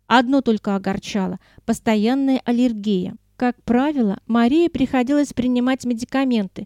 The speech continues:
чтобы на какое-то время справиться с болезнью. Препараты, выписываемые врачами, приносили лишь временное облегчение. Через некоторое время Марии пришлось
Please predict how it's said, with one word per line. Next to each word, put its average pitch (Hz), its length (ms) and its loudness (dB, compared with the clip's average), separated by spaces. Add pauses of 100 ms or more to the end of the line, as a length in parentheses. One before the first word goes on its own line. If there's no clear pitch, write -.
(160)
чтобы 247 280 0
на 247 100 2
какое-то 247 640 4
время 247 300 0
справиться 220 580 -2
с 214 80 -6
болезнью. 208 600 0 (220)
Препараты, 240 760 2
выписываемые 208 920 0
врачами, 214 680 -2 (140)
приносили 240 580 4
лишь 285 260 0
временное 233 640 2
облегчение. 202 800 -4 (180)
Через 247 300 4
некоторое 240 560 2
время 269 380 2
Марии 233 420 4
пришлось 262 540 0